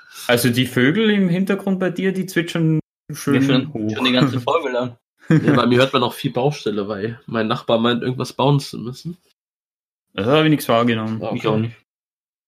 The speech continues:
Speaker 3: Gut.
Speaker 1: Ja, gut.
Speaker 3: Dann würde ich mal sagen, verabschieden wir uns. Äh, jetzt könnt ihr auch wieder damit rechnen, dass wir auch jede Woche eine Folge raushauen, weil, wie gesagt, jetzt war der Urlaub und so, deswegen immer nur zwei Wochen.
Speaker 1: Ja,
Speaker 3: Für
Speaker 1: jetzt haben wir
Speaker 3: nächste
Speaker 1: ja
Speaker 3: Folge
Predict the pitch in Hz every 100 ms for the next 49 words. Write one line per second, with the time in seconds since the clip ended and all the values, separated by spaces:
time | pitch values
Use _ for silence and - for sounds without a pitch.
0 | - 107 98 - - - _ _ _ _
1 | _ _ _ _ _ _ - 123 139 131
2 | 123 120 131 127 120 120 113 107 117 -
3 | 135 127 123 123 127 - - - - 123
4 | 120 127 131 - - 165 156 131 139 -
5 | 143 131 127 127 120 - 135 147 - 135
6 | 131 170 - _ - 107 113 113 110 110
7 | 117 117 120 104 110 113 107 - 113 110
8 | 107 117 - 113 113 120 123 131 127 110
9 | - 123 120 120 139 139 127 131 117 120
10 | - 123 101 127 120 - 127 127 135 143
11 | 147 _ _ - 120 117 117 113 143 139
12 | 143 160 160 151 151 135